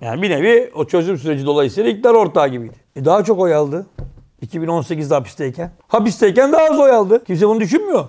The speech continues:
İki bin on sekizde hapisteyken Selahattin Demirtaş daha az oy aldı. Hani mağduriyet? Güçlüyken daha çok oy verdi Kürtler. Burada da mağdur oldu, kesin geldi falan filan.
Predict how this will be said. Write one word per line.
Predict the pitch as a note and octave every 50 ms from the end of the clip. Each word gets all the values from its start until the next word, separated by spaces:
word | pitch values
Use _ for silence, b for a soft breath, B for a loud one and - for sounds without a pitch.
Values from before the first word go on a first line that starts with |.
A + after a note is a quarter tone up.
| - _ -
İki | B3 A3+ A3 C#4+ C4+
bin | C#4
on | C4+ C4+ B3 G3+
sekizde | F#3+ G3+ F#3 F3+ E3 F#3
hapisteyken | F#3 G3+ G3 A3+ G3+ A#3 B3 A#3+ A3+ C4
Selahattin | A3+ F3+ A#3 A#3 A#3+ A#3+ G#3+ G#3+
Demirtaş | B3 A#3 A#3 C4 D4+ D#4+
daha | F4+ F4+ F4 E4+
az | C#4 A#3+
oy | A3+ G#3
aldı. | F#3+ F3 E3+ F3 A3 - _ _
Hani | - G#3+ A#3+ A#3+
mağduriyet? | A#3 A3 G3+ F#3+ F3 D#3+ D3+ E3+ G#3 A3+ A3+ _
Güçlüyken | - B2 - - F#3 A3+ B3+ A#3 C#4 C4+ B3+ A3
daha | A#3 B3+ C#4 A#3+
çok | C#4+ C4
oy | C4+ C4 B3+ A#3
verdi | G#3 F#3 D3 A#2+
Kürtler. | - - - - G#2 - _ _ - A2 -
Burada | C#3+ C3+ C3+ C#3 D3+ B2+ A#2
da | F#2 D2+ - _ _ _ _ _ _ -
mağdur | D#3 D3+ F3 F3+ F3 F3+ E3+ F3 F#3+
oldu, | F#3+ F#3 F3+ D#3+ C#3+ B2+
kesin | - - E3 C3+ - - F#3+ F#3 F3
geldi | E3+ E3+ E3 D#3 C3 B2+
falan | A2 C3 D3+ D#3+ D3+ A#2+ G2
filan. | A2 - D3+ G#2+